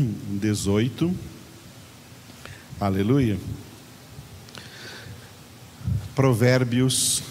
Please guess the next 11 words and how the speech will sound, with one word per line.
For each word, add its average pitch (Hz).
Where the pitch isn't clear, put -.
dezoito. 107
E 120
eu 120
gostaria 120
de 107
oferecer 110
essa 107
palavra 113
que 113
nós 110
vamos -